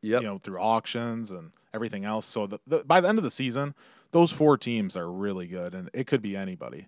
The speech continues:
Speaker 1: Yeah.
Speaker 2: that wins.
Speaker 1: Yeah, just that week, what are the matchups like,
Speaker 2: Yeah.
Speaker 1: and how do you two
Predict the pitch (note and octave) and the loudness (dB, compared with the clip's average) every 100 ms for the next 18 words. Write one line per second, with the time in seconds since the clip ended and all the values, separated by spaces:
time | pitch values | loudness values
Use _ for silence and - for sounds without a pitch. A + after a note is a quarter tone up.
0 | _ B2 E3+ D#3 - F#2+ F2+ F#2+ D#2 - | _ 6 6 6 -2 -6 -4 -6 -10 -4
1 | - C#3+ C#3+ G2+ A2+ - A#2+ A2+ G#2+ C#3 | 4 6 4 0 -2 6 6 6 4 2
2 | - F#2+ A#2 A#2 A#2 B2 - G#2 - G#2 | 0 2 2 2 2 2 4 0 0 0
3 | F#2+ G#2+ F2+ G2 F#2+ F#2+ G2+ - - C3 | 2 0 -2 -4 -4 -8 -10 -8 4 4
4 | A#2+ C3 C3 - A#2+ A2+ | 6 0 0 2 2 0